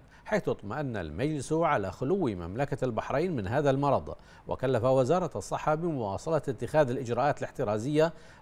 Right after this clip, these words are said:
والوقائية ومتابعة تطورات التقصي الوبائي لهذا المرض عالميا والاستعدادات للتعامل مع أي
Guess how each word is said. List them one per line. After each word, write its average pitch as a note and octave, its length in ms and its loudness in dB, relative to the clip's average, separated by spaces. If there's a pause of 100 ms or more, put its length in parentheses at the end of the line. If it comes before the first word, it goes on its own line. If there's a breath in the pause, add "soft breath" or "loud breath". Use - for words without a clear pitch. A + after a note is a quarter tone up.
والوقائية D#3 880 2 (260)
ومتابعة B2+ 840 0
تطورات C3 680 0
التقصي C#3+ 500 -2
الوبائي G#2+ 480 0
لهذا B2 380 0
المرض G2+ 380 -2
عالميا C#3+ 640 0 (320 loud breath)
والاستعدادات D3 880 2
للتعامل A#2+ 640 0
مع E2 280 -6
أي D#3 240 2